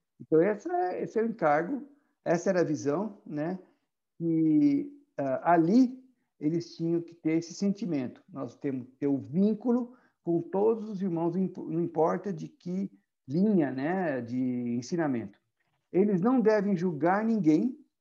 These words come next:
nem devem discutir com ninguém, nem importar-se de modo impróprio em relação a ninguém. E sim,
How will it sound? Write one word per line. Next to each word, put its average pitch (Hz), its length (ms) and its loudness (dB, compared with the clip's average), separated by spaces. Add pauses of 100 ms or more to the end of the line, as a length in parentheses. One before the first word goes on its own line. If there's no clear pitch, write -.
(400)
nem 254 300 6
devem 196 360 4
discutir 247 840 0
com 254 120 0
ninguém, 120 500 -2 (500)
nem 233 180 6
importar-se 220 720 2
de 170 140 -2
modo 190 340 0
impróprio 208 800 0
em 165 140 2
relação 160 480 -2
a 190 40 0
ninguém. 135 420 -2 (600)
E 170 100 -2
sim, 233 500 0